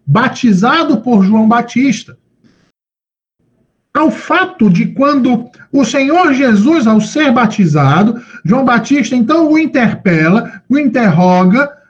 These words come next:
né, porque não se acha digno de realizar aquele batismo, que era um batismo para arrependimento.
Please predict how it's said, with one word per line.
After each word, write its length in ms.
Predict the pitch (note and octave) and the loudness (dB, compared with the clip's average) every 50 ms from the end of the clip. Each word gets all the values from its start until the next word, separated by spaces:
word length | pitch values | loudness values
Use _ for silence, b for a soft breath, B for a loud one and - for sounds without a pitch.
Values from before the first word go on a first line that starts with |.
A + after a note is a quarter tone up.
| b b | b b
né, 160 | G#3+ A#3+ G3+ | -4 -4 -4
porque 320 | - A#3+ A3+ - D#4 D4+ | -2 -4 -4 -2 -2 -2
não 180 | C#4 C#4+ D4+ D#4 | -2 -2 -2 -4
se 180 | - - C4 | -4 -2 -2
acha 300 | A#3+ C4+ B3+ - - C#4 | -2 -2 -2 -2 0 0
digno 960 | A3 F3+ E3+ E3+ G#3 A3+ C#4+ D#4+ D#4+ B3 G#3+ G#3+ G#3 G#3 G#3+ A3 A3 - B B B B B B | 2 2 2 2 2 2 2 0 0 2 2 4 4 4 2 2 0 -2 B B B B B B
de 400 | D#3+ D3+ F#3+ A3+ A#3 G#3+ - - - | -4 0 0 0 0 0 -4 -4 -2
realizar 760 | C3 G3 C4+ C#4+ C#4 B3+ A#3+ B3 A#3 G3 E3 G3+ B3 C#4+ C4 | 0 0 2 2 0 0 0 0 0 0 2 0 0 0 0
aquele 320 | A3 G#3 G#3+ C4 C4 C4 | 0 -2 -2 -2 0 0
batismo, 800 | G#3+ G#3+ F#3+ F3 - - - - B3 D4+ D#4+ A#3 E3+ E3 D3+ C#3 b b b b _ | 2 2 0 -2 -4 -4 -2 0 0 0 2 0 0 0 -2 -4 b b b b _
que 100 | G#3 A3+ | -2 0
era 140 | B3+ B3+ A#3+ | 0 2 2
um 60 | A3 | 2
batismo 500 | G#3 G#3 G3 G3+ - B3+ C4 A#3 A#3+ G3+ | 2 2 0 -2 -2 -4 -2 -2 -2 -2
para 200 | A#3+ B3 A#3+ A3+ | -2 -2 -2 -2
arrependimento. 1800 | - - C4 D#4 E4 D#4+ C4 A3 B3+ B3+ - - - C4 C#4+ D#4+ D#4 A#3 A#3 G#3+ G3 G#3+ B3 C4 D4+ E4 E4+ D#4 - - - F4 F4+ F#4 F4 F#4 | -2 -2 -2 -2 -2 -2 0 0 0 -2 -4 -6 -6 -6 -4 -2 -2 0 0 2 2 2 2 0 0 -2 -2 -4 -6 -6 -4 -2 -2 -2 -2 -6